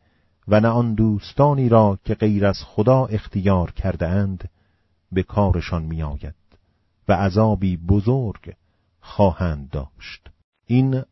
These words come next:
رهنمودی است و کسانی که آیات پروردگارشان را انکار کردند،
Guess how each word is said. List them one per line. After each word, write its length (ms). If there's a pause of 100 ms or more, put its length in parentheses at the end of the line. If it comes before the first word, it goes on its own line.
(280)
رهنمودی 840
است 260 (520)
و 100
کسانی 580
که 140
آیات 680
پروردگارشان 1200
را 280 (580)
انکار 600
کردند، 800